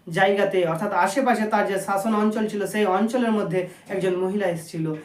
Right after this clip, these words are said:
এবং রাত হয়ে যাওয়ার কারণে তার কাছে কোনো খাবারও ছিল না এবং তার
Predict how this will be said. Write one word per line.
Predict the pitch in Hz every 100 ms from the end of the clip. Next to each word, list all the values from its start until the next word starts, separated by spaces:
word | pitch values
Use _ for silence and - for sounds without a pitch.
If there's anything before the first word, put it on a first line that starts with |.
| - -
এবং | 202 185
রাত | 185 190 220
হয়ে | 226
যাওয়ার | 214 208
কারণে | 208 196 190
তার | 196
কাছে | 196 -
কোনো | 208 190
খাবারও | 180 - 185 220 208
ছিল | 185 170
না | 160 160 - -
এবং | 226 240 226
তার | 233